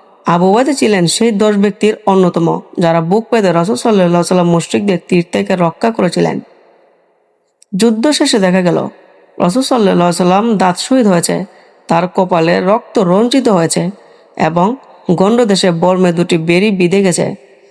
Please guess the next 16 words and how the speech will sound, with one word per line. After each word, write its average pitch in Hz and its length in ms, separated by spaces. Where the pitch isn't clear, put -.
হযরত 269 360
আবু 185 280
বকর 202 220
সিদ্দিক 196 500
বেরি 185 220
দুটিকে 202 440
উঠিয়ে 196 340
ফেলার 226 240
জন্য 180 280
তড়িঘড়ি 202 640
এগিয়ে 170 300
এলেন। 160 240
আবু 165 220
উবাইদা 165 320
তাকে 175 240
বললেন, 165 420